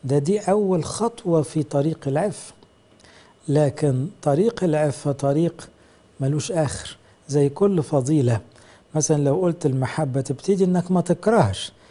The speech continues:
لكن كلمة المحبة أكتر كتير قوي من مجرد ما تكرهش.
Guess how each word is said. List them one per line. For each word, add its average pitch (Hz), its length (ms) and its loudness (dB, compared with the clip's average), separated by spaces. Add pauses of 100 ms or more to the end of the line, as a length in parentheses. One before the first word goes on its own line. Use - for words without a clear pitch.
(200)
لكن 131 260 -4
كلمة 165 440 0
المحبة 147 640 0
أكتر 143 340 -2
كتير 165 420 0
قوي 156 360 4
من 147 260 -2
مجرد 139 500 2
ما 160 80 0
تكرهش. - 640 -6